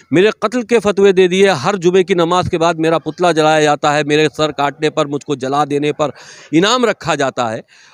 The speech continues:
और हर जुमे को बढ़ाया जाता है। तो तुम इस जानवरों जैसी हरकतें मेरे साथ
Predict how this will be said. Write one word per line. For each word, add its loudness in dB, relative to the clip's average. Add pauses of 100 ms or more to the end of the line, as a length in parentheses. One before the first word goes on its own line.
(260)
और 0
हर -2
जुमे 0
को 2
बढ़ाया 0
जाता -2
है। -10 (640)
तो 4
तुम 2
इस 2
जानवरों 2
जैसी 0
हरकतें 0
मेरे 4
साथ 0